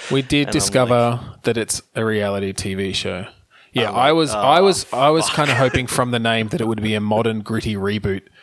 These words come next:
Speaker 1: of the classic Mike Judge animated series King of the Hill.
Speaker 2: <laughs>
Speaker 1: I was sorely disappointed.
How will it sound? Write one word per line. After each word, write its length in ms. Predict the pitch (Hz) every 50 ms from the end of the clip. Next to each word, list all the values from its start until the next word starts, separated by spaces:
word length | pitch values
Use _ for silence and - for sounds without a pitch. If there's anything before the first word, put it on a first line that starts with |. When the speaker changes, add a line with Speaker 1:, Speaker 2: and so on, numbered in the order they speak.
| - - - -
Speaker 1:
of 120 | 139 120
the 80 | 139 131
classic 340 | - - 135 117 - - -
Mike 280 | 113 117 113 110 -
Judge 300 | - - 110 107 104 -
animated 440 | 104 110 107 104 101 98 98 98 98
series 280 | - - 110 101 98 -
King 260 | - - - 202 220
of 100 | 185 120
the 100 | - 107
Hill. 300 | 95 98 95 92 90 - - - - - _ -
Speaker 2:
<laughs> 1300 | - _ - - - - - - _ - - - _ - - - _ - - _ - 135 - _ - - -
Speaker 1:
I 100 | 139 135
was 100 | 131 120 -
sorely 340 | - - 170 151 143 135
disappointed. 680 | 117 113 110 110 101 - - 113 104 101 98 98 98